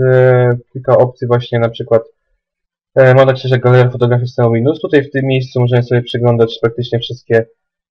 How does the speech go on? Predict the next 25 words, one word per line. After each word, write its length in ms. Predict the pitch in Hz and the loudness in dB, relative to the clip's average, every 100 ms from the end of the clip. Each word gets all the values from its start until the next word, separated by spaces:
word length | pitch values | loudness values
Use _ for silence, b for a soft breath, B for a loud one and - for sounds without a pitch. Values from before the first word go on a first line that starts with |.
| - | 2
e, 360 | 113 110 107 | 6 8 8
nasze 280 | 110 120 120 | 6 0 -2
pliki, 440 | - - 165 123 120 | -10 -8 -8 -6 -8
kur-, 160 | - 117 113 - 107 | -6 -8 -8 -10 0
e, 320 | 113 110 110 - | 2 4 2 2
oraz 300 | 117 117 117 | 2 2 0
wideo, 460 | 120 123 123 120 123 _ _ | 0 2 4 4 0 _ _
które 240 | 127 120 | 0 4
mamy, 380 | 117 117 113 113 _ _ _ _ _ | 4 4 2 -2 _ _ _ _ _
e, 200 | 110 113 | 0 0
w 140 | 110 | 0
naszym 300 | 117 127 139 | 0 0 0
systemie. 600 | 127 123 - 127 117 123 131 | -6 -8 -2 0 2 0 -2
Tutaj 160 | 123 | -6
oczywiście 300 | 123 123 - | -8 -10 -12
sobie 140 | - 120 | -6 -4
możemy 240 | 120 120 | -2 -2
dodać, 440 | 120 113 104 - - _ _ - | -2 -2 -4 -6 -20 _ _ -6
e, 80 | 110 | -4
biblioteki, 500 | 110 113 117 113 113 | -2 -2 -2 -6 -6
gdzie 180 | 107 | -4
mamy 300 | 113 113 110 | 2 2 0
posegregowane 680 | 110 120 110 110 113 110 107 | -4 -6 -4 -2 0 0 0
nasze 240 | 107 104 107 | -2 -4 -4
właśnie, 320 | 107 - | -4 -6